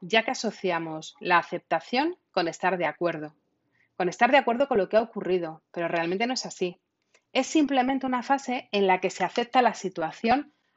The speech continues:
aunque no se esté de acuerdo con ella. Significa que hemos entendido que la persona ya no está o que la situación es la que es y nos queda el recuerdo. Una vez hemos pasado por todas y cada una de estas fases,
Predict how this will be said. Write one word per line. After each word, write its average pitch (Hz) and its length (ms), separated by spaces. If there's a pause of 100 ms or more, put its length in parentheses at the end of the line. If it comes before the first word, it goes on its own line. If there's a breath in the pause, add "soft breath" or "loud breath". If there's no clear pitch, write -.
aunque 208 340
no 226 140
se 302 140
esté 214 220
de 226 80
acuerdo 196 340
con 175 160
ella. 165 320 (560 soft breath)
Significa 240 1000 (280)
que 226 100
hemos 285 280
entendido 208 580
que 220 80
la 180 120
persona 190 380
ya 190 100
no 190 80
está 185 460 (260)
o - 160
que - 80
la 175 140
situación 170 420
es 202 140
la 165 180
que 190 240
es - 240 (540)
y 185 100
nos 170 220
queda 285 380 (160)
el 170 220
recuerdo. 147 680 (840 loud breath)
Una 240 220
vez 262 160
hemos 247 180
pasado 226 380
por 208 180
todas 208 520
y 190 140
cada 156 220
una 180 200
de 247 60
estas 180 300
fases, 233 540